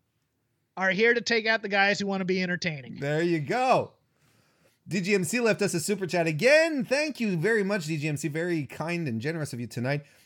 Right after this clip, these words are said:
Speaker 2: Says, uh, "Jeff wants Tully to carry a Waffle House menu?"
Speaker 1: Yes. No. <laughs> No, that's Arn's job. We know that. Um, no, but, no, but I just think, like, there, there have been a couple backstage promos with the f-,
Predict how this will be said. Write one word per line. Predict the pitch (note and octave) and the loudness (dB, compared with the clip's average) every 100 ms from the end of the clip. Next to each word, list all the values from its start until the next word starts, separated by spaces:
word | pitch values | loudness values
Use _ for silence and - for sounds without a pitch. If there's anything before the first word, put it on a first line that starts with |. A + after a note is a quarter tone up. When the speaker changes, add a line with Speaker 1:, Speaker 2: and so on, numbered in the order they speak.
| _ | _
Speaker 2:
Says, | _ E3+ E3+ C#3+ | _ 0 0 0
uh, | D#3+ | -4
"Jeff | C#3+ A2 B3+ - | -4 2 0 0
wants | F3 G3+ G#3 D#3+ - | 0 2 2 0 -4
Tully | - A3+ C4 | -2 0 0
to | F#3+ | -2
carry | - G#3 G#3+ | 0 2 4
a | E3+ | 2
Waffle | D3 B3 B3 F#3+ | 4 2 2 2
House | G#3 G#3+ | 4 4
menu?" | E3+ G3+ C4+ E4+ - - _ _ _ _ _ _ - | 4 2 4 2 2 -2 _ _ _ _ _ _ -2
Speaker 1:
Yes. | G#3 F3+ - - - G#5+ | 0 0 -2 -14 -12 -2
No. | G3+ D3+ C3 F#3 | 0 0 -4 -4
<laughs> | D#3 A#3 - - - - _ - A#4 - | 4 2 2 -18 -20 -20 _ -10 -10 0
No, | B3 B3 A#3+ B3 | 6 8 8 6
that's | B3 B3 - | 6 4 4
Arn's | A3+ A3 A3 - | 0 2 4 4
job. | E3 G3+ F#3+ G3 | 6 6 6 2
We | G#3 | -2
know | G#3 G#3 G3 | 2 2 4
that. | F#3 F3 F3+ - - | 2 2 -2 -6 -4
Um, | G3 F#3+ F#3 F#3 F#3+ - _ - | 2 4 4 2 0 -4 _ -6
no, | C#4+ D#4 F#3 | 4 6 6
but, | E3 G#3 C4 | 4 2 2
no, | A3 B3+ G#3 | 0 2 4
but | G#3 | 6
I | A3+ | 6
just | A3+ A3 | 6 4
think, | A#3+ A3+ | 4 2
like, | A3+ G#3+ G#3 | 2 0 2
there, | C4 | 0
there | B3 E4 | 0 -6
have | |
been | - | -6
a | D#4+ | -2
couple | C#4+ C4+ | -2 -2
backstage | E3 F#3+ G#3+ - G#3+ G3+ F3+ | -4 0 0 0 2 0 0
promos | F#3+ G3+ G3+ D#3+ | 0 4 4 2
with | |
the | E3 | -4
f-, | D3+ - - | -8 -12 -20